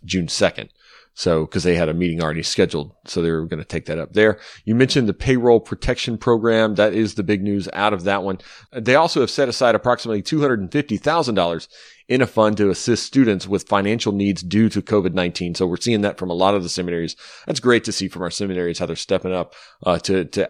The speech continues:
help students with other needs, not just kinda tuition and scholarships, those kinda things,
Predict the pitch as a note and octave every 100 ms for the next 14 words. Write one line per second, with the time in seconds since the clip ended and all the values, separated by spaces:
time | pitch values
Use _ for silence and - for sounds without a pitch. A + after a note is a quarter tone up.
0 | - - A2+ A2 - - A#2 G2 G2 -
1 | A2 G2+ F2+ E2+ F#2 F#2+ E2+ F#2 - G2+
2 | E2+ - F2+ F2+ - F2 E2 D#2 - F2+
3 | F2+ D#2 - F2 - D#2 D2 D2+ D2+